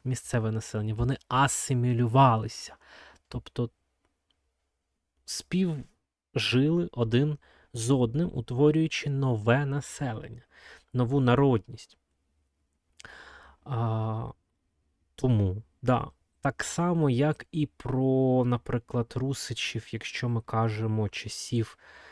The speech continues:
е, повісті, м, временних літ, минулих літ, то,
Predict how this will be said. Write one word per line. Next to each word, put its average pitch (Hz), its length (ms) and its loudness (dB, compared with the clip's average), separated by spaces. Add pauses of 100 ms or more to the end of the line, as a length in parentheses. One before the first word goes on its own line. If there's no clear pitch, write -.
(240)
е, 113 100 0
повісті, 117 520 0
м, 113 440 -2
временних 110 600 0
літ, 208 260 -2 (1400)
минулих 139 560 2
літ, 117 220 -6 (500)
то, 120 500 4